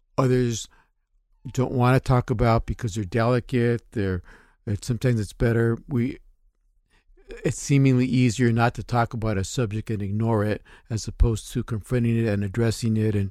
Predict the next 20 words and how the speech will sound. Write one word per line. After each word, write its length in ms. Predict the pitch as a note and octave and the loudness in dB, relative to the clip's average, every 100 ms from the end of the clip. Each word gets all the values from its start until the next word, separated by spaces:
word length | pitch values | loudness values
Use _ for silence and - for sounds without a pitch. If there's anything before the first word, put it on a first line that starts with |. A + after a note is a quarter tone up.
| - | -6
and 160 | A2+ G2 | -6 -2
trying 300 | - G#2+ G#2+ | -2 0 -2
to 180 | G#2 F#2+ - - - | -4 -6 -12 -20 -4
come 140 | A#2 | -2
up 120 | A2+ | -2
with 80 | - | -2
the, 120 | A2 | -2
with 260 | A2 A2+ F#2+ | -2 -4 -4
the 120 | G#2 | -4
solutions 520 | - G#2 G#2+ G2+ G2+ | -4 -4 -2 -2 -6
for 260 | - - F2 | -10 -8 -8
it. 100 | - _ _ _ _ _ _ _ _ _ | -10 _ _ _ _ _ _ _ _ _
So 560 | - B2+ A2+ G#2+ A2+ - | -6 0 2 2 -2 -2
we, 320 | A#2+ A#2 - - _ _ _ _ _ _ _ _ _ _ _ _ _ | 0 0 -4 -12 _ _ _ _ _ _ _ _ _ _ _ _ _
we 200 | C3+ B2+ | -2 0
invite, 580 | A2+ G#2+ B2+ C#3 A#3+ - _ _ _ | 0 0 2 0 -4 -18 _ _ _
uh, 240 | A#2 G#2+ G#2+ - _ _ _ | -6 -4 -6 -10 _ _ _
discussion. 640 | G#2+ - C3+ B2 C#3 B2 A2 | -10 -4 0 0 0 -2 0
We 160 | G#2+ | 0
invite 560 | G2+ G2 A2 A2 A2+ | 0 -2 -2 0 -2